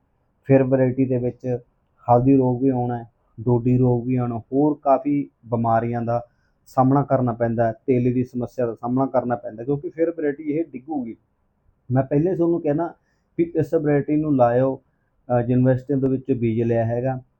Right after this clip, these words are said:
ਕਿਸੇ ਤੁਸੀਂ ਗਲਤ ਬੰਦੇ ਦੇ ਹੱਥੇ ਨਾ ਚੜੋ। ਜੇ ਤੁਹਾਨੂੰ ਇੱਕ ਸੌ ਬੱਤੀ ਬੀਜ ਨਹੀਂ ਮਿਲਦਾ, ਕੋਈ ਗੱਲ ਨਹੀਂ, ਇੱਕ ਸੌ ਇਕੱਤੀ ਵੀ ਵੈਰਾਈਟੀ ਕੋਈ ਮਾੜੀ ਨਹੀਂ। ਅੱਸੀ ਤੋਂ ਪਚਾਸੀ ਮਣ ਪਿਛਲੇ ਸਾਲ ਵੀ ਉਸ ਵੈਰਾਈਟੀ ਨੇ ਜਿਹੜਾ ਆਪਣੇ ਖੇਤਾਂ ਦੇ ਵਿੱਚ ਝਾੜ ਦਿੱਤਾ ਸੀਗਾ।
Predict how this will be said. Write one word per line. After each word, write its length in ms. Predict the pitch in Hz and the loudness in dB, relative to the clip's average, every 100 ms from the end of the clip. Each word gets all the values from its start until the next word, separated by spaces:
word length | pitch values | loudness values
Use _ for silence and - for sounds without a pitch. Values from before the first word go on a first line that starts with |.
| _ _ | _ _
ਕਿਸੇ 500 | 143 143 156 151 143 _ _ _ - | -2 0 0 0 -2 _ _ _ -10
ਤੁਸੀਂ 280 | 135 143 123 | -4 -4 0
ਗਲਤ 220 | 127 135 | 0 0
ਬੰਦੇ 320 | 143 127 123 | -2 0 0
ਦੇ 120 | 123 123 | 0 -2
ਹੱਥੇ 300 | 131 - 117 | -6 -6 -4
ਨਾ 220 | 104 110 | -4 -6
ਚੜੋ। 240 | 120 120 | -4 -4
ਜੇ 200 | 127 127 | -2 -2
ਤੁਹਾਨੂੰ 300 | 143 151 156 | -4 -6 -6
ਇੱਕ 180 | - 139 | -8 -12
ਸੌ 300 | - 151 156 | -4 -4 -4
ਬੱਤੀ 420 | 110 135 _ 160 | -6 -8 _ -4
ਬੀਜ 220 | 151 147 | -4 -2
ਨਹੀਂ 260 | 135 123 139 | -2 0 0
ਮਿਲਦਾ, 280 | 127 123 151 | 0 0 -2
ਕੋਈ 420 | - - 156 143 | -2 -8 -6 -2
ਗੱਲ 180 | 113 107 | -2 -2
ਨਹੀਂ, 180 | 127 135 - _ _ 143 | -4 -6 -10 _ _ -10
ਇੱਕ 140 | 139 | -6
ਸੌ 120 | 160 | -6
ਇਕੱਤੀ 400 | - 139 - 160 | -4 -6 -6 -4
ਵੀ 120 | 151 | -2
ਵੈਰਾਈਟੀ 340 | 143 131 123 135 | 0 0 -2 -4
ਕੋਈ 240 | - 135 | -2 -2
ਮਾੜੀ 340 | 127 107 98 101 | 0 -2 -6 -8
ਨਹੀਂ। 100 | - - | -8 -10
ਅੱਸੀ 220 | - 143 | -6 -4
ਤੋਂ 120 | 139 | -4
ਪਚਾਸੀ 420 | 135 127 127 - | -4 -6 -6 -4
ਮਣ 160 | 135 127 | -4 -4
ਪਿਛਲੇ 380 | 127 135 135 135 | -6 -10 -2 -4
ਸਾਲ 380 | 131 120 117 117 | -2 -4 -2 -4
ਵੀ 180 | 123 - | -8 -10
ਉਸ 240 | 123 - | -14 -10
ਵੈਰਾਈਟੀ 400 | 131 117 110 113 | -6 -4 -4 -6
ਨੇ 240 | 113 123 143 - _ _ _ - | -8 -6 -8 -12 _ _ _ -4
ਜਿਹੜਾ 160 | 131 139 | 0 0
ਆਪਣੇ 240 | 131 127 | -2 -6
ਖੇਤਾਂ 380 | 127 123 - 117 | -6 -10 -6 -6
ਦੇ 60 | |
ਵਿੱਚ 160 | 110 127 139 139 | -4 -6 -10 -4
ਝਾੜ 220 | 151 120 | 0 0
ਦਿੱਤਾ 340 | 101 107 - 120 | -4 -10 -4 -4
ਸੀਗਾ। 340 | 104 107 87 | -4 -10 -12